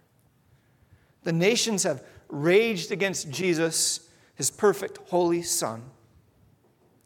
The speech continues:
The nations will now rage against the people who belong to God. So they're crying out, "We're identifying with you, God, as, as we suffer. We trust in your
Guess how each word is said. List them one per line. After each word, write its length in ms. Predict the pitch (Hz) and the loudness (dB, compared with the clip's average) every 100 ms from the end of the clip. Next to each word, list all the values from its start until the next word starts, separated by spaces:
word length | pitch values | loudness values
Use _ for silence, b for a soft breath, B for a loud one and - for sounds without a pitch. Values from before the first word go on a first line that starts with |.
| b b b - | b b b -10
The 100 | 143 | -2
nations 560 | 170 202 - 170 135 | 2 2 0 -2 -4
will 140 | 139 139 | -4 -4
now 340 | 147 151 160 | 0 2 2
rage 400 | 135 160 165 135 | 2 2 2 -2
against 400 | 131 143 123 - | -8 -8 -8 -10
the 80 | 127 | -14
people 600 | - 202 175 - 104 107 b b | -12 -8 -8 -8 -16 -16 b b
who 120 | - 131 | -12 -10
belong 480 | 110 110 139 131 | -8 -4 -4 -4
to 100 | 120 | -8
God. 320 | 98 98 95 - _ _ _ _ _ _ _ _ _ _ _ _ _ _ _ _ _ _ _ _ _ - | -14 -18 -20 -20 _ _ _ _ _ _ _ _ _ _ _ _ _ _ _ _ _ _ _ _ _ -16
So 160 | - | -6
they're 80 | 170 | -6
crying 480 | 175 - 160 151 139 | -4 -4 -2 0 -2
out, 180 | 117 147 | -8 -4
"We're 260 | 156 143 B B B | -2 -2 B B B
identifying 1000 | 143 139 120 180 190 185 - 170 147 143 | -4 -4 -4 -2 -2 -4 -8 -4 -2 -4
with 180 | 123 127 | -10 -12
you, 80 | 123 | -6
God, 200 | 139 131 | -2 0
as, 200 | 117 - B B | -2 -6 B B
as 160 | 147 127 | -4 -2
we 100 | 127 | 0
suffer. 600 | - - 139 - 101 - - _ _ _ B B | 0 2 -2 -6 -16 -20 -20 _ _ _ B B
We 160 | - 196 | 0 2
trust 480 | - - 214 240 - | 2 4 4 4 2
in 120 | 214 | 0
your 200 | 175 170 | 2 0